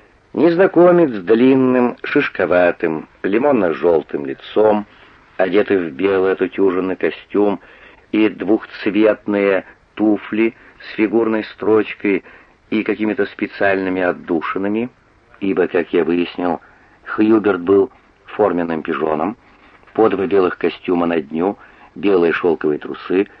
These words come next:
с красной монограммой, если верить слухам, красные носки и диковинные туфли, что-то мычал и мямлил,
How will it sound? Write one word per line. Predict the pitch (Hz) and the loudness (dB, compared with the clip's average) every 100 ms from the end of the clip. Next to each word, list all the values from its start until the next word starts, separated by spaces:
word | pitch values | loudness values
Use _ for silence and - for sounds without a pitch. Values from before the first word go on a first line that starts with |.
| _ | _
с | - | -12
красной | - 107 104 104 | -2 0 0 -2
монограммой, | 101 101 95 98 98 98 98 92 - _ - | 0 0 0 0 0 -2 -4 -6 -14 _ -4
если | 92 - | -4 -2
верить | 82 87 85 | -2 0 -2
слухам, | - 87 87 92 90 _ - | -2 -2 -2 -4 -6 _ -8
красные | - 92 - 90 | -2 -2 -2 -4
носки | 82 80 - 90 | -4 -6 -6 -4
и | 82 | -4
диковинные | 78 - 76 - 120 117 | -4 -6 -6 -6 -10 -4
туфли, | 139 156 147 147 _ _ _ _ _ _ _ _ _ _ - | -2 -2 -2 -6 _ _ _ _ _ _ _ _ _ _ -8
что-то | - - 220 226 208 196 | -8 0 2 2 4 4
мычал | 180 - - 156 170 160 - | 4 0 0 2 4 2 -2
и | 151 | -2
мямлил, | 123 90 76 73 67 62 | 0 0 -2 -4 -6 -8